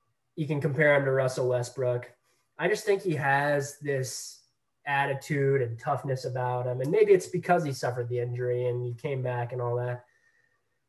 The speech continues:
He had those Bulls teams so close if he didn't run into LeBron every year that I think they would have won some titles.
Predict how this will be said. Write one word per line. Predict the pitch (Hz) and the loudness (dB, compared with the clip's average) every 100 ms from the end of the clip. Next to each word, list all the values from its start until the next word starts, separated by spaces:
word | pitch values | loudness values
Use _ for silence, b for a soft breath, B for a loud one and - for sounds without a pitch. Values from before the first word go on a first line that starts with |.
| _ | _
He | - 180 | 6 8
had | 175 151 | 8 6
those | 139 127 | 4 4
Bulls | 147 139 131 | 4 4 4
teams | 147 139 123 | -2 -2 -2
so | - 147 135 | 0 2 2
close | 131 147 131 127 | 0 0 2 0
if | 135 | -2
he | 139 | 0
didn't | 131 131 | 2 2
run | 131 | 0
into | 127 127 | 0 0
LeBron | 123 120 123 123 127 127 127 127 | 0 0 0 -2 -2 0 0 0
every | 120 123 | 0 2
year | 123 123 120 | 2 2 2
that | 123 120 120 | 0 -2 -4
I | |
think | 120 139 123 | -4 -2 0
they | |
would | 123 120 | 2 2
have | 120 | 0
won | 120 | 0
some | 117 120 | -4 -8
titles. | 120 117 120 117 117 - | -4 -2 0 0 -2 -6